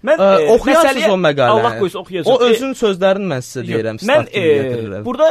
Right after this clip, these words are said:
Speaker 1: bəzi məsələlər var ki, biz əgər sosial problemlərdən danışırıqsa, sosial münasibət məsələlərə, sosial məsələlərə münasibət ayrı şeydir, siyasi mövqe başqa şeydir. O ki qaldı ki, orada bəziləri,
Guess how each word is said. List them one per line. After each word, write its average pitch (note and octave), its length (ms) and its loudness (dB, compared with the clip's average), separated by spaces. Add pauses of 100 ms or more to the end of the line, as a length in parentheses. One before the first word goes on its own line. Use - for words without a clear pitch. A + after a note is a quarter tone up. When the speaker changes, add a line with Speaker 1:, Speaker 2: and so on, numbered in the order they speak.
Speaker 1:
bəzi F#3 400 -2
məsələlər D#3 440 -6
var F3 120 -4
ki, - 160 -20 (120)
biz D4 240 -10 (180)
əgər G3 260 -4
sosial E3+ 400 -10
problemlərdən A#2 720 -8
danışırıqsa, G2+ 600 -10 (600)
sosial A#3 480 -6
münasibət D#3 560 -6
məsələlərə, D#3 440 -6
sosial D#3 440 -10
məsələlərə C3 400 -8
münasibət B2 400 -8
ayrı A#2+ 180 -8
şeydir, G#3 240 -10
siyasi D#3 520 -8
mövqe D#3 340 -8
başqa C#3+ 300 -10
şeydir. A2 320 -18 (420)
O D4+ 60 0
ki B3 160 -6
qaldı G#3 280 2
ki, G#3 160 -8
orada F#3 220 -6
bəziləri, E3 540 -2